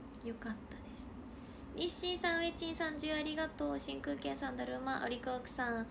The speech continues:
飛行機、ヒロさん、ハートありがとう。こんばんは。谷くんさん、ハート、バンジャラモンスターさん、えー、カプセル、ありがとう。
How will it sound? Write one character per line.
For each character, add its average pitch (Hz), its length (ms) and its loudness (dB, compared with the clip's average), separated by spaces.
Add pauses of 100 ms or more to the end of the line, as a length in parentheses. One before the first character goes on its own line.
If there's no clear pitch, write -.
(280)
飛 - 100 -10
行 311 200 8
機、 262 140 0
ヒ 269 120 2
ロ 285 100 4
さ 285 180 4
ん、 262 40 0
ハ 269 140 2
ー - 40 -2
ト 254 140 0
あ 254 60 2
り 262 120 0
が 277 120 2
と 269 200 -4
う。 262 40 2
こ 262 80 2
ん 262 40 -2 (3000)
ば - 60 -4
ん - 40 -6
は。 - 60 -6 (1120)
谷 339 200 2
く 330 100 2
ん 311 120 4
さ 285 180 4
ん、 - 100 -4 (180)
ハ - 160 -2
ー - 60 -2
ト、 247 240 0
バ 254 120 4
ン 262 60 -2
ジ 269 80 2
ャ 269 40 4
ラ 269 80 2
モ 269 160 -2
ン 262 60 -2
ス - 40 -6
タ 254 120 -2
ー 247 60 -2
さ 233 220 -2
ん、 220 80 -2 (480)
え 190 520 4
ー、 196 40 -8
カ - 120 -4
プ - 140 -8
セ - 180 2
ル、 - 120 -4
あ 226 80 0
り 233 140 0
が 233 80 2
と - 220 -6
う。 - 20 -6